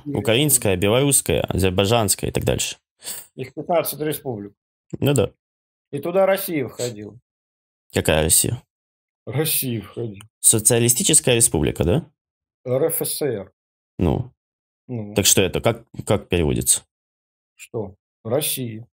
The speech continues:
Speaker 1: Как переводится?
Speaker 2: С Ф С Р.
Speaker 1: Да.
Speaker 2: С Ф С Р, да?
Speaker 1: Российская Федерация, Россия была написана.
Speaker 2: Какая Россия? Я
Speaker 1: По-моему,
Speaker 2: говорю,
Speaker 1: была.
Speaker 2: республики. Украинская, да, С С С Р?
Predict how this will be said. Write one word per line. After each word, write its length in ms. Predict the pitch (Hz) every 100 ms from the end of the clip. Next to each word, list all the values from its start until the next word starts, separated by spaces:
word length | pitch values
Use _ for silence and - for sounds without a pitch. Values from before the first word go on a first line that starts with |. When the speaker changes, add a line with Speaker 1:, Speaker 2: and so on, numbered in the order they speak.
| _ _ _
Speaker 1:
Как 200 | 131 123
переводится? 440 | 104 117 110 - - _ _ _ _ -
Speaker 2:
С 240 | 107 -
Ф 120 | 110 110
С 160 | -
Р. 200 | 101 80 110
Speaker 1:
Да. 260 | 120 160 107
Speaker 2:
С 120 | -
Ф 120 | 107
С 160 | 107 -
Р, 120 | 80
да? 260 | 92 165 - _ _ _ -
Speaker 1:
Российская 280 | 202 - 147
Федерация, 640 | 123 104 113 170 - 120
Россия 480 | 131 170 - 170 160
была 260 | 135 143 135
написана. 580 | 135 135 139 - 135 147 _ _ _ -
Speaker 2:
Какая 180 | 104 95
Россия? 300 | 127 92 92
Я 40 |
Speaker 1:
По-моему, 280 | 110 131 139 127
Speaker 2:
говорю, 60 | -
Speaker 1:
была. 100 | 117
Speaker 2:
республики. 580 | 151 - 131 101 92 101
Украинская, 800 | 151 180 139 123 - 104 90 95
да, 200 | 139 170
С 120 | 120
С 100 | - 90
С 100 |
Р? 140 | -